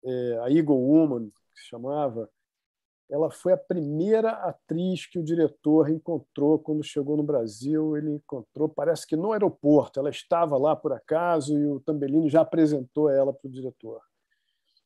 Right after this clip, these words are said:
Foram vistas mais de quatrocentas atrizes entre Belém,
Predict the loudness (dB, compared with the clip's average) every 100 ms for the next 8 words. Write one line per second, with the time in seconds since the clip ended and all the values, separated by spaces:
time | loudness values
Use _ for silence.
0 | _ -2 2 4 2 0 -2 0 0 0
1 | 0 -2 0 0 0 -4 -10 -10 -6 0
2 | 0 2 2 2 0 -4 -2 -2 -2 -4
3 | -4 -4 -4 -10 -8 -6 -2 0 0 -2
4 | -8